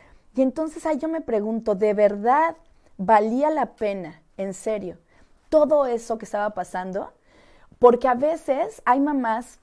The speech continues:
y hay papás que se quedan, no es que se queden de conformistas y que aguanten y que digan, bueno, no, m-, m-, dejo pasar y que sea un irresponsable y no me importa, sino es simplemente lo poca, la poca energía que tienen, prefieren usarla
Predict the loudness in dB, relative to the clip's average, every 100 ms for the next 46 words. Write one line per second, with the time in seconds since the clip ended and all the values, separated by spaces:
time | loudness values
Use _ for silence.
0 | 0 0 2 -2 0 0 0 -6 _ _
1 | _ _ 0 2 2 0 2 0 -2 -8
2 | _ _ _ _ -16 -6 0 0 0 -4
3 | -8 -8 -4 -4 0 -2 -2 -6 -4 -6
4 | -4 -6 -4 -6 -6 -8 -2 -2 0 -2
5 | -2 -4 -6 -6 -4 -4 -4 -4 -4 -4
6 | -6 -6 -8 -12 -14 -12 -8 -6 -6 -6
7 | -4 -2 -2 -2 -6 -2 0 2 0 -4
8 | -8 -4 -4 -4 -6 -10 -12 -8 -6 -6
9 | -8 -10 -8 -8 -10 _ _ _ _ -6
10 | -4 -2 -6 -6 -6 -4 -4 -2 -2 -2
11 | -4 0 -2 -2 -6 -2 0 0 -4 -4
12 | -6 -6 -8 -10 -10 -10 -10 -8 -6 -8
13 | -6 -4 -4 -4 -4 -4 -2 -2 -4